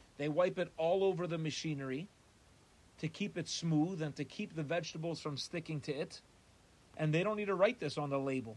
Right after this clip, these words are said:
because it's not considered an, uh, ingredient. It's called a flow ingredient. So when you buy this in the store, all it says is green beans. But it may very well be a factory that these green beans have touched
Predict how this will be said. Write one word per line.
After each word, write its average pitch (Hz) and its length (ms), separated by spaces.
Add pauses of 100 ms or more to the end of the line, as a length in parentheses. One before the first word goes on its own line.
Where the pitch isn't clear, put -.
because 151 220
it's 147 140
not 190 180
considered 185 480
an, 135 220
uh, 139 140
ingredient. 127 420
It's - 80
called 165 220
a 147 40
flow 247 300
ingredient. 117 440 (640)
So 165 140
when 165 100
you 165 100
buy 180 220
this 190 200
in 175 100
the 165 80
store, 214 380
all 170 160
it 165 100
says 185 240
is 165 140
green 214 220
beans. 131 340 (360)
But 160 140
it 156 100
may 180 240
very 180 280
well 190 200
be 165 140
a 156 80
factory 156 680 (260)
that 147 160 (360)
these 180 200
green 190 280
beans 151 240
have 147 260
touched - 380